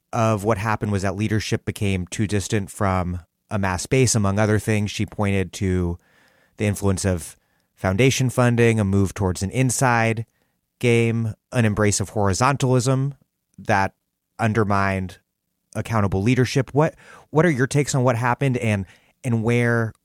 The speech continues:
where that all, that, that history that now feels like forever ago, but was only, you know, four or five years ago, where that all impacts, how that all impacts what's happening now?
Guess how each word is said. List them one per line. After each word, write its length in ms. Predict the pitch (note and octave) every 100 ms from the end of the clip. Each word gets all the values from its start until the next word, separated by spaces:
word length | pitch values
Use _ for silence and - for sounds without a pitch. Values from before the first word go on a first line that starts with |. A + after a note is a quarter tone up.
| _ _ _ _
where 180 | A#2 G#2
that 220 | B2+ B2+
all, 240 | G2 F#2
that, 220 | F#2+ G#2 - _ _ _ _ _
that 140 | - G#2
history 400 | A#2+ A2+ B2+ G#2+
that 120 | F#2+
now 140 | G#2+
feels 280 | G2+ A#2 F#2
like 140 | G2 -
forever 320 | A#2 B2+ G#2
ago, 220 | G2 F#2+
but 120 | F#2
was 160 | G2+ G2+
only, 340 | G#2 G2+ F#2 - _ _ -
you 80 | F#2
know, 100 | F2
four 240 | G2 F#2+
or 40 |
five 360 | F2+ F#2 F2+ D#2+
years 240 | G2 A#2+
ago, 340 | G2 E2+ E2+ E2+ -
where 160 | - A2+
that 160 | A#2+ A#2
all 160 | A2
impacts, 480 | G2+ G2+ G2+ F#2 -
how 220 | - C3
that 160 | A#2 A2+
all 120 | G2+
impacts 520 | G2+ G#2 G#2 F#2 -
what's 220 | G2 -
happening 520 | G2 F#2 F2+ F2 E2+ -
now? 440 | F2+ F2 D2 A2